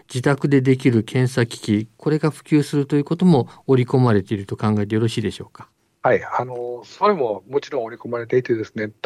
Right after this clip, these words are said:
Speaker 2: 例えば今、アイオーティー機器を使った患者さんの健康状態、あるいはその活動状態のモニタリングっていうのは非常に進んできています。
Speaker 1: うん。
Speaker 2: で、逆に対面診療ですと、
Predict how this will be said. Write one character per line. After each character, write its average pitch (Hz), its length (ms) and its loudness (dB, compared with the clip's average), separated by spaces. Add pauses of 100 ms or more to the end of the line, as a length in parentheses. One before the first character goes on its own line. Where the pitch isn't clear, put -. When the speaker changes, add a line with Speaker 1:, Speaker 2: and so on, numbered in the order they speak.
(140)
Speaker 2:
例 190 80 2
え 160 60 4
ば 135 240 4
今、 131 360 2
ア 135 80 4
イ 147 140 4
オ 147 80 2
ー 151 40 -6
テ - 140 -2
ィ 147 40 2
ー - 20 -2
機 - 120 -20
器 - 120 -6
を 123 120 4
使 - 240 -6
っ 113 60 -10
た 113 440 -6
患 123 200 -4
者 120 140 -2
さ 120 180 -8
ん 120 140 -10
の 123 160 -4
健 139 280 -2
康 135 280 2
状 127 200 0
態、 107 260 4
あ 107 60 4
る 131 100 2
い - 20 2
は 123 100 0
そ 107 140 -4
の 104 100 0
活 113 260 -4
動 123 200 2
状 117 180 0
態 107 160 2
の 101 100 0
モ 117 140 4
ニ 123 80 -2
タ 120 140 2
リ 117 120 0
ン 110 120 -6
グ 110 80 -6
っ 104 40 -8
て - 200 -10
い - 20 -4
う - 20 -6
の 95 60 -8
は 87 80 -10
非 104 80 -12
常 165 220 -6
に 170 100 -4
進 165 200 -8 (180)
ん 147 80 -4
で 139 100 2
き - 80 -10
て - 140 0
い 120 80 0
ま 113 160 -14
す。 - 160 -20 (160)
Speaker 1:
う 127 40 -4
ん。 107 100 -6 (180)
Speaker 2:
で、 156 100 2
逆 180 320 0
に 196 300 -4 (220)
対 190 200 2
面 202 240 0
診 190 300 -14
療 139 260 -2
で 131 140 -4
す - 120 -20
と、 143 420 0